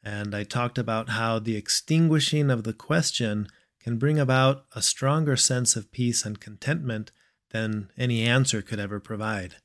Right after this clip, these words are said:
Today, I want to follow up on those thoughts a little bit by discussing two additional concepts that I think play well into this overall,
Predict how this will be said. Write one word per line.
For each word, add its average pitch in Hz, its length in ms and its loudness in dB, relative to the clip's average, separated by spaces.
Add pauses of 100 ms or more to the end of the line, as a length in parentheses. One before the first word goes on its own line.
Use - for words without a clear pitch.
(600)
Today, 170 300 2
I 185 40 4
want 165 220 4
to 147 80 4
follow 151 420 2
up 139 180 4
on 131 120 2
those 120 220 0
thoughts 131 280 -2
a 131 80 2
little 131 220 4
bit 139 320 0
by 117 140 -2
discussing 127 1040 0
two 139 180 2
additional 135 460 2
concepts 113 580 -2
that 113 140 -8
I 110 80 -6
think 123 260 -4
play 117 320 -4
well 113 520 0 (340)
into 110 240 -4
this 110 200 0
overall, 110 800 -2